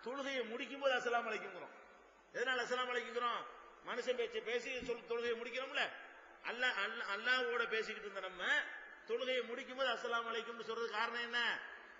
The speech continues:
இப்பதான் மனுஷனை நோக்கி நம்ம திரும்புறோம். அதனால வந்து சலாம் சொல்றது வந்து தொழுகையில சலாம் சொல்லக்கூடாது. மற்றபடி படுத்துக்கிட்டு இருக்கும்போது சலாம் சொல்லலாம், குர்ஆன் ஓதிக்கிட்டு இருக்கும்போது சலாம் சொல்லலாம். ஏ,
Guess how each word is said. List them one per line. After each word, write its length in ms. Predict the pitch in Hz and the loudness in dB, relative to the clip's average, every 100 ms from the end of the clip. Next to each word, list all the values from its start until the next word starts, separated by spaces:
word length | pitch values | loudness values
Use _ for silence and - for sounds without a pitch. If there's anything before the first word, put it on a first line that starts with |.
| 190 214 | -10 -6
இப்பதான் 360 | 240 247 294 240 | -2 0 0 0
மனுஷனை 400 | 254 269 247 233 | -2 -2 -4 -4
நோக்கி 180 | 233 247 | -4 -4
நம்ம 180 | 226 202 | -4 -4
திரும்புறோம். 360 | 226 208 165 - - - - - - | -4 -4 -10 -12 -18 -20 -20 -12 0
அதனால 460 | 202 254 254 277 277 | 2 2 4 4 4
வந்து 400 | 247 240 254 254 | 2 0 0 -2
சலாம் 420 | - 208 262 269 | 0 4 4 4
சொல்றது 320 | 240 220 202 196 | 0 -2 -2 -4
வந்து 220 | 175 208 214 | -2 -2 -2
தொழுகையில 460 | 220 277 254 226 254 | -2 0 2 2 2
சலாம் 320 | 226 214 220 | 0 2 2
சொல்லக்கூடாது. 520 | 202 226 185 196 170 - - - - - 165 | 2 -4 -2 -2 -2 -4 -14 -18 -20 -12 -4
மற்றபடி 520 | 214 254 208 190 190 202 202 - - - - - | 0 0 2 2 2 2 0 -4 -14 -18 -18 -4
படுத்துக்கிட்டு 380 | 208 208 208 190 | -2 0 -2 -4
இருக்கும்போது 280 | 180 185 202 | -6 -6 -4
சலாம் 280 | 196 202 196 | -2 -4 -4
சொல்லலாம், 400 | 190 190 190 190 - - - - - - - - - - - - - | -4 -2 -2 -4 -8 -14 -16 -18 -20 -20 -20 -20 -20 -20 -20 -20 -8
குர்ஆன் 300 | 208 233 240 208 | 0 2 2 2
ஓதிக்கிட்டு 320 | 208 196 180 | 0 0 -2
இருக்கும்போது 220 | 180 202 | -6 -6
சலாம் 300 | 214 208 214 196 | -4 -2 0 -2
சொல்லலாம். 380 | 196 196 190 185 - - - - - - - | 0 2 2 0 -8 -14 -16 -18 -20 -20 -10
ஏ, 100 | - | 2